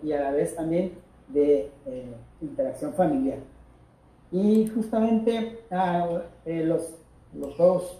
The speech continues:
modificados del deporte. El deporte es muy importante un elemento importante de la educación física, y justamente, eh, los juegos modificados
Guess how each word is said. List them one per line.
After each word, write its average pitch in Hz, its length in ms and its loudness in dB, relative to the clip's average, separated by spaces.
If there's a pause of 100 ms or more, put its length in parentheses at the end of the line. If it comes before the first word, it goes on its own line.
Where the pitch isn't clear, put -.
(120)
modificados 170 560 -2
del 139 140 -4
deporte. 202 500 -2 (480)
El 143 100 -6
deporte 196 300 -2
es 226 60 2
muy 233 80 2
importante 185 1000 0 (1200)
un 151 200 0
elemento 156 360 2
importante 139 380 0
de 135 60 2
la 131 60 -2
educación 143 340 -6
física, 180 460 -6 (500)
y 160 160 -2
justamente, 185 840 0
eh, 156 60 -2
los 151 140 -2
juegos 185 180 4
modificados 180 720 2